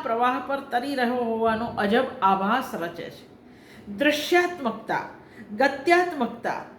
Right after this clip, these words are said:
અને અવકાશની વિસ્તૃતિ એમ ત્રણ લક્ષણો આ સંકુલ કલ્પન-, કલ્પનમાં જોઈ શકાય છે. પછીની પંક્તિ પણ એટલી જ રમણીય છે. નાયિકાની ટગર ફૂલશી આંખે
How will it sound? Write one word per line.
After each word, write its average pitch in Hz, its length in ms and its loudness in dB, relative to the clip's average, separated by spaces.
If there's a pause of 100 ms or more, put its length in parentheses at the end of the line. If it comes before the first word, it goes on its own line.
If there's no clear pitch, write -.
(240)
અને 269 200 0
અવકાશની 302 760 4
વિસ્તૃતિ 262 640 -4 (500)
એમ 277 220 -2 (100)
ત્રણ 381 280 2
લક્ષણો 214 680 0 (280)
આ 233 100 2
સંકુલ 302 720 -2
કલ્પન-, 247 560 -2 (160)
કલ્પનમાં 220 640 0
જોઈ 254 180 2
શકાય - 360 -6
છે. - 300 -18 (520)
પછીની 392 460 0
પંક્તિ 302 460 -2
પણ 311 160 -6 (120)
એટલી 285 420 0
જ 214 80 0
રમણીય 202 580 2
છે. - 240 -10 (440)
નાયિકાની 277 880 2
ટગર 285 500 2
ફૂલશી 302 640 -4
આંખે 240 760 -2